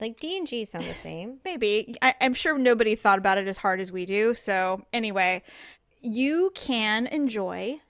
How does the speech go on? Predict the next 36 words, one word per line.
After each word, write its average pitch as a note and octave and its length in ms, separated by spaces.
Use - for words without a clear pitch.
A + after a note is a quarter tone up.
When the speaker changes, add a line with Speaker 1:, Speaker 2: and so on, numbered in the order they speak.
Speaker 2:
Netflix, - 840
Prime G#3 320
Instant C4+ 440
Video, G3 400
Hulu C#4 280
Plus, - 500
iHeartRadio, G#3 1000
which A3+ 240
many G3+ 280
of G#3 60
you A3+ 160
are B3+ 140
listening A3 300
to - 180
us - 400
via F#3+ 280
iHeartRadio, F#3 840
and A3+ 160
now, D4 400
just A#3+ 420
announced C4+ 320
a C#4+ 60
few A#3 200
days B3+ 320
ago, F#3+ 520
H G4 300
B C#5 60
O D#4 480
is B3+ 160
partnering D#4 540
exclusively D4+ 1040
with G3+ 180
Amazon G#3 480
Fire F3+ 380
T G3+ 240
V F3 360